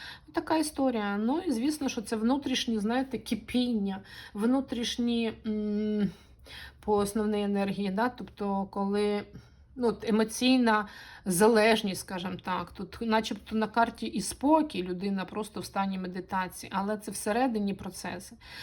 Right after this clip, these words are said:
Це процес поки що ні для кого не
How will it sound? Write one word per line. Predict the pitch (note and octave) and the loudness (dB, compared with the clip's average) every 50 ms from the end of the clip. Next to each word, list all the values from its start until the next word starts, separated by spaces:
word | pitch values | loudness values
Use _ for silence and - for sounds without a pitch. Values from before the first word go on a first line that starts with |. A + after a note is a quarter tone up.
| - - - | -14 -14 -4
Це | - - G#3+ | -2 -2 -2
процес | G#3+ A3 A3 A3 - C4+ C#4 - - | 0 -2 -2 2 2 2 2 2 -2
поки | - - A#3+ A#3+ A#3 B3 | -6 -4 -4 -4 -4 -4
що | - - A3 | -4 -2 -2
ні | G3 G#3 G#3+ G#3+ G#3+ | 0 0 0 0 0
для | G3+ G#3+ G#3 | 0 -2 -2
кого | - C4 C4 C4 A#3 A3+ | 2 4 4 6 6 4
не | A3 G#3+ G#3+ G#3+ A3 A3+ A3 A3 A3 A3 G#3+ G#3+ | 4 2 2 2 2 2 4 4 2 2 0 -2